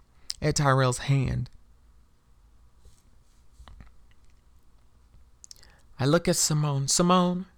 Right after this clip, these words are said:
thank you as well. For what?" "For not telling people who sent that letter.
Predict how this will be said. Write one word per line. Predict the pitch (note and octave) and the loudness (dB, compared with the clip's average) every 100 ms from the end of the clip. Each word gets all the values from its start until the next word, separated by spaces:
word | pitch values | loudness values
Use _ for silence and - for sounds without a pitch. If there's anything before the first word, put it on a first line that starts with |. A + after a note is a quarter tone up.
| - - - _ _ _ _ _ _ - _ _ _ _ - - _ _ - - - | -20 -20 -20 _ _ _ _ _ _ -20 _ _ _ _ -20 -20 _ _ -20 -20 -6
thank | - F3+ E3 - | 2 2 2 -4
you | C3 B2 A#2+ - - - - _ - _ - - - - - _ - _ _ - - - - - - - - | -6 -6 -10 -14 -20 -20 -20 _ -20 _ -20 -20 -20 -20 -20 _ -20 _ _ -20 -20 -20 -20 -20 -20 -10 -2
as | C3 C#3+ | 0 0
well. | C#3+ D3+ A#2+ B2+ - - - | 2 2 2 -4 -10 -20 -14
For | - F3 | 0 2
what?" | D#3+ F#3 - - - - - - - - - - - - - - - - _ _ _ _ _ _ _ - - - - - - | 4 2 0 -8 -20 -20 -20 -20 -20 -20 -20 -20 -20 -20 -20 -20 -20 -20 _ _ _ _ _ _ _ -20 -20 -20 -20 -20 -4
"For | - | 2
not | D3 D3+ - | 2 2 0
telling | D3+ C#3+ C#3 | 0 2 2
people | - C3+ - B2+ | 0 -2 0 0
who | - B2+ | 2 0
sent | - B2+ C3+ | 2 0 0
that | A#2+ | 0
letter. | A#2+ A#2 A2+ | 2 0 0